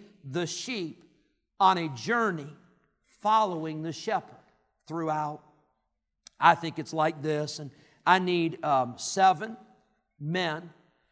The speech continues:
I always pick on the teens, so I'll let the teens have a seat. I need seven men. Teens, if you want to help me too. I need seven men that can come up front here, across the front, and help me. It's not gonna be difficult. It doesn't, you don't have to say anything. You just have to hold something. I need seven men.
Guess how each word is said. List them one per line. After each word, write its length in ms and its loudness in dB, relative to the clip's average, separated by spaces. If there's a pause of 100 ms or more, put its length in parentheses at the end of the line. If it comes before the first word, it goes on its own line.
(220)
I 100 4
always 180 -2
pick 200 -10
on 140 -6
the 60 -10
teens, 460 -10
so 100 -10
I'll 140 0
let 160 -8
the 60 -14
teens 360 -12
have 160 -8
a 40 -16
seat. 220 -12
I 60 -10
need 180 -10
seven 480 -2
men. 300 -6
Teens, 320 -6
if 80 -12
you 80 -4
want 160 -2
to 20 -6
help 160 -4
me 80 -6
too. 300 -4 (260)
I 60 -4
need 120 0
seven 400 -2
men 200 -4
that 120 -14
can 140 -14
come 260 -4
up 180 -4
front 280 -4
here, 140 -2
across 380 -2
the 80 -12
front, 260 -4
and 100 -10
help 240 0
me. 240 -8 (340)
It's 220 -4
not 240 2
gonna 140 -6
be 140 -6
difficult. 720 -4
It 100 -12
doesn't, 260 -6
you 60 -6
don't 80 -6
have 140 -4
to 80 -10
say 280 -6
anything. 340 -8
You 60 -10
just 140 -12
have 200 -4
to 80 -12
hold 420 -10
something. 340 -14
I 1040 -20
need 100 -10
seven 460 0
men. 320 -6